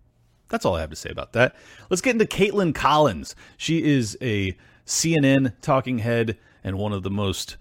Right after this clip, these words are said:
repre-, <laughs> one of the most reprehensible human beings on the face of the earth. Uh, this was a great,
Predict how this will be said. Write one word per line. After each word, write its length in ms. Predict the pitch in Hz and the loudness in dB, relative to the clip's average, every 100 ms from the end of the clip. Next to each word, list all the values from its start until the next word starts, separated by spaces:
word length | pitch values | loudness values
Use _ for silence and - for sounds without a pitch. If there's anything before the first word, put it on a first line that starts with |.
| - | -6
repre-, 280 | - 110 110 - _ _ _ _ _ _ | 0 0 -2 -10 _ _ _ _ _ _
<laughs> 20 | 139 | 0
one 1120 | 135 - _ _ - - - 107 - - - | 0 -2 _ _ 0 0 2 0 2 2 2
of 60 | 165 | 2
the 80 | 139 | 2
most 260 | 139 131 - | 2 2 2
reprehensible 760 | 127 - 110 135 - 104 107 - - - - | 0 2 0 0 0 -4 -4 -6 -18 -18 2
human 380 | 143 123 110 | 4 6 4
beings 460 | 107 160 160 147 123 - - - - | 6 6 6 4 0 -4 -20 -16 -4
on 140 | 113 | -2
the 60 | 107 | 0
face 280 | 110 104 - | 0 0 0
of 80 | |
the 100 | 98 | 4
earth. 260 | 131 131 - - _ - | 6 6 4 -14 _ -8
Uh, 240 | 90 90 82 | -2 0 -2
this 380 | 98 117 - - | 2 2 0 -4
was 260 | 120 104 - | 0 0 0
a 120 | 107 | -6
great, 520 | 95 101 107 107 - | -4 0 0 0 -6